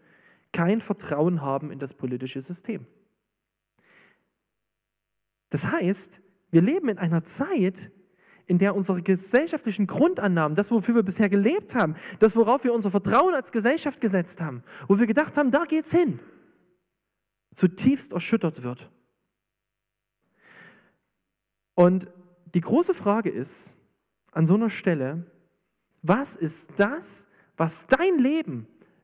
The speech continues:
wirklich trägt? Was ist das, worauf du wirklich die Hoffnung deines Lebens baust? Was ist der Grund, warum du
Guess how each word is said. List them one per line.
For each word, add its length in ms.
wirklich 1120
trägt? 600
Was 220
ist 180
das, 280
worauf 300
du 300
wirklich 460
die 140
Hoffnung 380
deines 260
Lebens 340
baust? 400
Was 220
ist 180
der 100
Grund, 600
warum 480
du 380